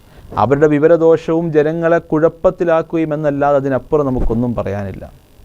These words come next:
എല്ലാ വർഷവും ലൈലത്തുൽ ഖദർ ഉണ്ടാകും. ലൈലത്തുൽ ഖദറിനെ നിങ്ങൾ പ്രതീക്ഷിക്കൂ എന്ന് നബിതങ്ങൾ പറഞ്ഞാൽ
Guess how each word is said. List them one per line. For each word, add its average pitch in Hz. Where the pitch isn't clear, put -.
എല്ലാ 110
വർഷവും 139
ലൈലത്തുൽ 113
ഖദർ 101
ഉണ്ടാകും. 107
ലൈലത്തുൽ 180
ഖദറിനെ 190
നിങ്ങൾ 196
പ്രതീക്ഷിക്കൂ 190
എന്ന് 190
നബിതങ്ങൾ 190
പറഞ്ഞാൽ 175